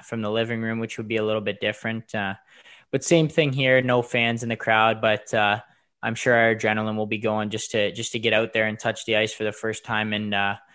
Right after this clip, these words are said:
over ten months. It'll be right on ten months, actually, 'cause we ended on, like, March tenth or something. So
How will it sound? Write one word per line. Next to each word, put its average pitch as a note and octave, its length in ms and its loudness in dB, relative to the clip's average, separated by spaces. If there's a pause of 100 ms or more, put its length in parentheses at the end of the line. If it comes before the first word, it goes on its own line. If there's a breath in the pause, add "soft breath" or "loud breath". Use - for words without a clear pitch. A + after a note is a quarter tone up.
(340 soft breath)
over A#2 320 0
ten A2 300 -2
months. A2 520 -2
It'll A#2 360 4
be B2 160 0
right A#2+ 200 4
on B2 220 2
ten A#2 240 -4
months, A2 380 -2
actually, G#2+ 420 -2
'cause G#2 180 -14
we A2 100 -2
ended A2 260 -2
on, G#2+ 160 -4
like, G#2 180 -8
March G#2+ 360 -4
tenth G#2+ 340 -4
or G#2 80 -8
something. G#2 480 -8
So G2+ 320 -4